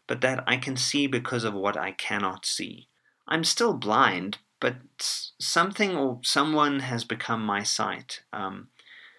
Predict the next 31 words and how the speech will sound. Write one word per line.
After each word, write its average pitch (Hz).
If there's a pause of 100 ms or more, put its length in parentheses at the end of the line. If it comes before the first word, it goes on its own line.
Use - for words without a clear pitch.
(420)
my 135
identity 131
is 104
outside 107
of 95
myself -
at 87
this 104
stage 92
of, 92
of 92
transformation. 90 (1160)
Well, 139
I 135
gue-, 131
I 135
guess 156
this 117
is 104
always 104
true, 90
even 113
for 110
the 95
egotistical 95
self. -
The, 107
the 117
difference 139
is 123
that 117